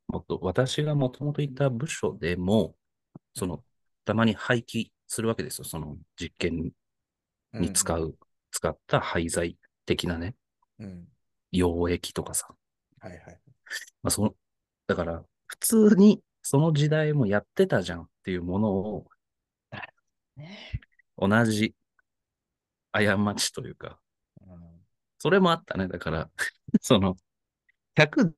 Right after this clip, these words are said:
Speaker 1: 同情じゃないわけよ。
Speaker 2: うん。なるほどね。
Speaker 1: 客同情じゃなくて、いやいや、それやってましたやん、
Speaker 2: うん。
Speaker 1: 私と。
Speaker 2: うんうん。
Speaker 1: っていうのを現場作業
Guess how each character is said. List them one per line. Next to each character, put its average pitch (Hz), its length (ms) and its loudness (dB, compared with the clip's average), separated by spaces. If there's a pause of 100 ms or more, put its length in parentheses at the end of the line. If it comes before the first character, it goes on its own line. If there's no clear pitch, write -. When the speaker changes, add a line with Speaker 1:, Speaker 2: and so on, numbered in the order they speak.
Speaker 1:
同 131 340 6
情 123 200 4
じ 113 80 2
ゃ - 20 0
な 90 80 2
い 87 40 2
わ 76 80 -4
け - 100 -10
よ。 - 80 -12 (460)
Speaker 2:
う 101 40 -18
ん。 95 760 -16
な - 160 -20
る 110 160 -2
ほ - 120 0
ど 156 60 2
ね。 131 80 -6
Speaker 1:
客 - 60 -12
同 123 240 6
情 127 180 6
じ 127 60 4
ゃ 127 40 6
な 131 80 4
く - 100 -8
て、 120 380 0
い 92 40 -10
や 90 80 -4
い - 40 -6
や、 76 40 -6
そ 80 160 -4
れ 76 140 -12
や 85 140 -6
っ - 160 -14
て - 140 2
ま 214 100 8
し - 120 -4
た 98 100 2
や 76 140 -2
ん、 - 20 -8
Speaker 2:
う - 20 -10
ん。 - 40 -20 (540)
Speaker 1:
私 80 380 -2
と。 78 300 -8 (480)
Speaker 2:
う 98 40 -20
ん - 40 -18
う - 20 -16
ん。 - 280 -20
Speaker 1:
っ - 40 -20
て 104 100 -2
い 101 80 2
う 101 120 2
の 113 180 4
を 101 60 2
現 87 180 0
場 85 160 -2
作 90 160 -2
業 87 320 -6